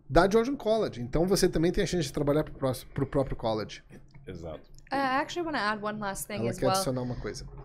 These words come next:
Speaker 3: I like to be real and I like to be honest.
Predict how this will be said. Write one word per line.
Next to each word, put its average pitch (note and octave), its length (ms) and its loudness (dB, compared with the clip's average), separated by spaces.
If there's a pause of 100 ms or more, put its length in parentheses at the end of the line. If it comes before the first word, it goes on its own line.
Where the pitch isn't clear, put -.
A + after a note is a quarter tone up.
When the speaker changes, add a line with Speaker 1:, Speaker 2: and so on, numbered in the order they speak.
(180)
Speaker 3:
I B3+ 80 4
like B3+ 220 2
to C#4 80 -4
be D4 120 2
real G#3+ 720 0
and G#3 120 -4
I G3+ 60 2
like G3 200 0
to - 80 -16
be A3 140 -6
honest. E3+ 500 -6